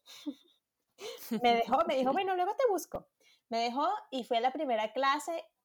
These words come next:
Speaker 1: y, y dije, "Wow, ¿qué es esto?". Y, y seguí yendo y ahí empecé con mi práctica de yoga, ahí, en esa clase. Y ahí decidí empezar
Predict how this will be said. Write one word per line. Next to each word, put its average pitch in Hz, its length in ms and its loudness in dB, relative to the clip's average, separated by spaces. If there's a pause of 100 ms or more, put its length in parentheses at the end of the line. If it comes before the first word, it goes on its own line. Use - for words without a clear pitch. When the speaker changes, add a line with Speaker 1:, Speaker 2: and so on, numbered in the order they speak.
Speaker 1:
y, 208 1000 -6 (1200)
y 247 100 -2
dije, 220 220 0
"Wow, 208 600 10 (280)
¿qué 208 100 -14
es 185 80 -4 (240)
esto?". - 300 -16 (720)
Y, 214 760 -2
y 262 120 -2
seguí 233 320 -2
yendo 285 320 4 (160)
y 240 120 0
ahí 220 300 4
empecé 226 640 -2 (200)
con 247 160 2
mi 226 100 2
práctica 202 440 -6
de 185 120 -4
yoga, - 200 -14 (100)
ahí, - 140 -16 (880)
en 220 120 -2
esa 208 260 -6
clase. - 300 -10 (320)
Y 226 80 -2
ahí 240 300 2
decidí 240 320 2
empezar 277 400 0